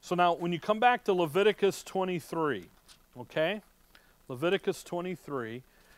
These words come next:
you see the picture of this. And I'm gonna put it up here on the board.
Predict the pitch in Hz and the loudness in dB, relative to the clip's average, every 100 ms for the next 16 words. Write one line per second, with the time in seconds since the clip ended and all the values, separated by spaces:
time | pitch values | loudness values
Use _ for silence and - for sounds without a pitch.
0 | - - 165 - - 226 254 208 - - | -16 -4 -2 -2 -2 0 2 0 -2 -2
1 | 240 - - 175 156 147 120 127 117 98 | -2 -2 -2 2 4 2 0 -4 -6 -6
2 | - - _ _ _ _ _ _ 151 143 | -16 -20 _ _ _ _ _ _ -10 -8
3 | 143 170 214 - - 185 165 156 - 175 | -8 -10 -8 -10 -6 -4 -4 -6 -6 -4
4 | 156 143 135 143 120 104 | -4 -6 -4 -2 -2 -6